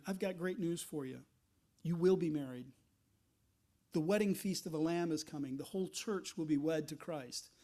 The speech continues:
Not individually, but as the body of Christ. So you're not gonna lose out. There's no, no loss here.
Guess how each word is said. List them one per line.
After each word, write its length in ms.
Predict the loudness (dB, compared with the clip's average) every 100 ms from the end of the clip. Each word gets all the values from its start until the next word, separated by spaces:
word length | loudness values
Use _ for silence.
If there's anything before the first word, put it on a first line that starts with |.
| -8 2
Not 200 | 2 6
individually, 640 | 6 8 4 4 0 2
but 200 | 0 -4 -4
as 280 | -4 -4
the 80 | -4
body 300 | -4 -4 -4
of 120 | -6
Christ. 460 | -8 -10 -10 -12 -12 -20 -8
So 120 | 4 6
you're 140 | 8
not 200 | 8 8
gonna 120 | 6
lose 300 | 8 8 8
out. 440 | 4 0 -2 -6 -14 _ _ _ _ _ _
There's 160 | 2 6
no, 280 | 8 8 8
no 160 | 8 8
loss 500 | 6 2 2 0 -2
here. 360 | -6 -8 -16